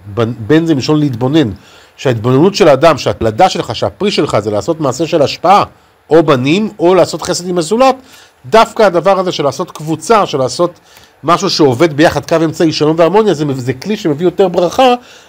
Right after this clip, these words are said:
מאשר לעשות דיסהרמוניה של כל אחד מפוצץ את השני עם טילים. הרי מה קורה עכשיו בישראל? הם זורקים טילים אחד על השני משני הכיוונים.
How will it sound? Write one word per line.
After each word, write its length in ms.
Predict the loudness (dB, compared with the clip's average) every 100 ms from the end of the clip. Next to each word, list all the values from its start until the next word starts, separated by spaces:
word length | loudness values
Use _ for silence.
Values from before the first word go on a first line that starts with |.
| _
מאשר 500 | -2 0 2 4 4 0 -8 -20 -16 -4
לעשות 340 | -2 0 -2
דיסהרמוניה 640 | -2 0 0 2 2 2 0
של 260 | 0 -2 -2
כל 140 | -2 -2
אחד 180 | -2
מפוצץ 380 | -6 -6 -6 -4
את 60 | -4
השני 220 | -2 -2
עם 100 | -2
טילים. 400 | 0 2 2 0 -10 _ _ _
הרי 120 | -2
מה 100 | 0
קורה 200 | 2 2
עכשיו 200 | 2 -2
בישראל? 420 | -2 -4 -2 0 0
הם 180 | -4
זורקים 380 | -6 -6 -6 -8
טילים 300 | -4 -4 -2
אחד 220 | 0 2
על 60 | 0
השני 260 | 0 0 0
משני 320 | -2 -4 -4
הכיוונים. 340 | -4 -2 -2